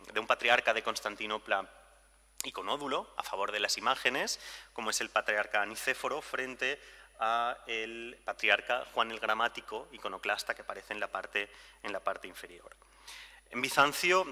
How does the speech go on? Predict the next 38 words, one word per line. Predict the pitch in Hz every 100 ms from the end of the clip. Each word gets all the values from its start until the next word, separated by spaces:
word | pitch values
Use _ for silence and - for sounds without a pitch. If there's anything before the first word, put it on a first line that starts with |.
| -
eh, | 90 -
el | 117
debate | 117 113 156 143
era, | 120 117 110 62 69 -
se | - 113
alargó | 101 98
durante | 120 123 107
mucho, | 104 104 113 110 -
durante | 107 95 90
mucho | 95 - 117
tiempo | 113 151 - 92 -
por | 101 101
la | 104 101
particularidad | 110 - 120 - 110 101 101 107 120
de | 139
la | 123
imagen | 107 - 123
sagrada | - 98 98 117
bizantina, | 127 - 95 92 151 202 104 - - -
que | -
bien | 107 110
por | 131 127
contacto | 110 107 139 175 -
o | 104
por | 104
tradición, | - 101 104 - 120 123 147 - - - -
en | 123
ocasiones | 127 123 - 120 131
compartía | - 135 120 110 - 113 123
parte | - 107 -
de | 127 123
la |
sacralidad | - 110 101 101 98 98
con | - 123
la, | 117 -
con | 110
la | 101
figura, | - 95 98 101 107